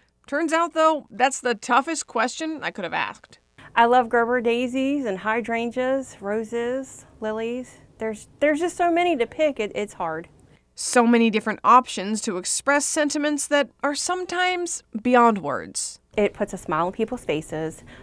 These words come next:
Speaker 2: um, especially, you know, for, like, a birthday or something. Um, and then, of course, we have funerals. Um, and so helping them get through a sad time, um, 'cause believe it or not, it does put a, a little bit of sunshine in a really sad day.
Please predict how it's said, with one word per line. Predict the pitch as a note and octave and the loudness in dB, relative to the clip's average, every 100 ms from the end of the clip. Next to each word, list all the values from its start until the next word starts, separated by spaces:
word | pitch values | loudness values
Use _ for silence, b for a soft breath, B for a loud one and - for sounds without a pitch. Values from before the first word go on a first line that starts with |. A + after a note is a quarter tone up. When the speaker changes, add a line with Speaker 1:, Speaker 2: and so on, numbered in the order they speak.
| B | B
Speaker 2:
um, | G3+ G3 F#3+ F#3+ | 4 4 4 0
especially, | G3 - G#3 - G#3+ | -4 0 0 0 -2
you | G#3 | 0
know, | F#3+ F3+ | -2 -2
for, | - | -6
like, | F3+ | -8
a | |
birthday | F3+ D#3+ - F3 | -6 -8 -6 -4
or | E3+ F3 | -4 -6
something. | - E3 - E3+ D#3+ D#3+ G3 - | -8 -10 -8 -8 -6 -6 -10 -10
Um, | E3+ E3 E3+ | -10 -10 -8
and | F3+ F3+ | -4 -2
then, | F3+ F#3 F#3 | -2 -4 -6
of | - | -4
course, | F3 - | -6 -4
we | F#3 | -4
have | F3 E3 | -2 -4
funerals. | - F3+ E3 D#3 F#3+ - - B B B B - | -4 -6 -6 -8 -10 -16 -20 B B B B -10
Um, | F3 D#3+ D#3+ E3 E3 - | -6 -4 -6 -8 -10 -6
and | F3+ F3 | -6 -2
so | F#3+ F3 E3+ D3+ - | -2 0 0 -4 -10
helping | - G#3+ G#3+ G#3 | 0 0 2 -2
them | F#3 F#3 | -2 -2
get | F#3 - | -4 -4
through | F3+ F3 | -6 -4
a | F3 | -6
sad | D#3 D#3 D#3+ - | -6 -6 -6 -10
time, | E3 D#3 D#3 F3 - | -12 -10 -10 -12 -12
um, | E3 D#3+ | -10 -12
'cause | - F3+ | -12 -8
believe | F3+ G3 G3 G#3+ | -4 0 0 -2
it | |
or | F#3 | -4
not, | D#3 E3 | -2 -4
it | F3+ | -4
does | F3 F3 - | -4 -4 -6
put | G3 | -8
a, | F3 F3 B B B B B | -8 -8 B B B B B
a | |
little | G#3+ B3+ | 4 8
bit | C4+ | 8
of | C4 | 6
sunshine | A#3 A3+ A3+ G#3 G#3 G#3 - | 0 0 0 2 2 0 -2
in | F3+ E3+ | -4 -4
a | D#3+ | -6
really | E3 F3+ F3+ | -4 -4 -4
sad | F3+ E3 D#3+ | -6 -10 -6
day. | D3 F#2+ | -6 -6